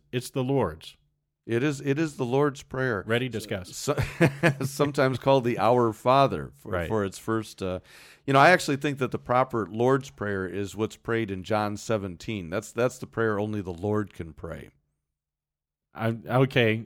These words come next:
Speaker 1: now I'm not thinking clearly. Wh-, what,
Speaker 2: <laughs>
Speaker 1: which prayer is that?
Speaker 2: His high priestly prayer in the, in, in, as, as he's approaching his, uh, his betrayal into death, and he prays, uh, to the Father, and he prays for his apostles, and he prays for those who believe through his word.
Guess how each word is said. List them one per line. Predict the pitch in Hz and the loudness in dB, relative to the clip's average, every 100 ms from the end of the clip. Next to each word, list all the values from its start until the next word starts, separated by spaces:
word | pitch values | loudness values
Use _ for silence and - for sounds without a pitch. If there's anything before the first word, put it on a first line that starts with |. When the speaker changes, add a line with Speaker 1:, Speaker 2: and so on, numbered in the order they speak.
| - | -4
Speaker 1:
now | 123 123 123 | 2 4 4
I'm | 127 123 | 2 2
not | 123 - | 0 0
thinking | 123 120 113 | -4 -2 -4
clearly. | 135 110 120 | -2 0 2
Wh-, | 127 123 160 | 0 2 4
what, | 143 143 | 4 4
Speaker 2:
<laughs> | |
Speaker 1:
which | 147 139 - | 2 0 0
prayer | 147 | 2
is | 135 127 | 2 2
that? | 139 147 | 0 4
Speaker 2:
His | 156 139 | 2 4
high | 147 151 | 4 4
priestly | 151 151 151 - 101 | 2 -6 -6 -8 -10
prayer | 90 98 92 | -6 -6 -4
in | 85 | -6
the, | 90 87 | -8 -8
in, | 104 101 90 | -8 -8 -8
in, | 104 104 95 | -8 -8 -8
as, | 104 104 95 | -6 -6 -6
as | 101 101 | -6 -6
he's | 107 98 98 | -6 -6 -6
approaching | 90 - 113 110 - 104 | -10 -4 -4 -4 -8 -10
his, | 101 98 85 98 | -8 -8 -8 -6
uh, | 90 85 85 101 | -6 -6 -8 -8
his | 104 | -8
betrayal | 85 101 - 110 107 107 | -8 -10 -4 -2 0 -2
into | 98 90 | -4 -8
death, | 87 107 127 - | -2 -2 -2 -4
and | 92 | -10
he | 98 | -8
prays, | 101 - 101 98 95 98 | -10 -6 -6 -6 -8 -8
uh, | 87 - | -8 -8
to | 92 | -10
the | |
Father, | 90 98 95 104 | -6 -2 0 -2
and | 117 | -4
he | 101 | -6
prays | - 101 98 | -6 -6 -6
for | - 92 | -8 -12
his | 90 | -10
apostles, | 85 - 95 98 - 120 107 | -12 -8 -6 -6 -6 -8 -8
and | - | -14
he | |
prays | - 92 92 | -12 -10 -10
for | 98 | -10
those | 90 98 95 | -6 -6 -6
who | |
believe | 87 90 95 110 | -8 -6 -4 -6
through | - 101 | -8 -10
his | 92 | -6
word. | 104 | -8